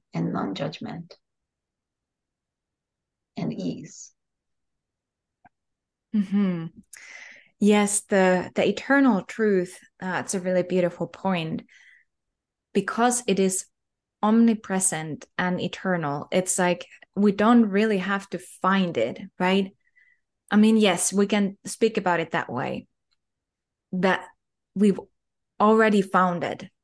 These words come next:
Speaker 2: And it's already here and it's already ex-, it's already being given because it's eternally present. Only the finite realms, so the,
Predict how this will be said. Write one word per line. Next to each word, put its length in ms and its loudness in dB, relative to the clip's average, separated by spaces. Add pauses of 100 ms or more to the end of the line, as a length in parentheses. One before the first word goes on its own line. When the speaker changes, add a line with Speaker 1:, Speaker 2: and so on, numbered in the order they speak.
(520)
Speaker 2:
And 460 2
it's 280 0
already 380 2
here 320 0
and 120 -2
it's 160 -10
already 260 -2
ex-, 140 -8
it's 200 -6
already 280 2
being 260 -2
given 380 -2
because 280 -2
it's 140 -8
eternally 600 0
present. 580 -6 (580)
Only 280 6
the 140 2
finite 720 2
realms, 400 0
so 140 0
the, 100 -6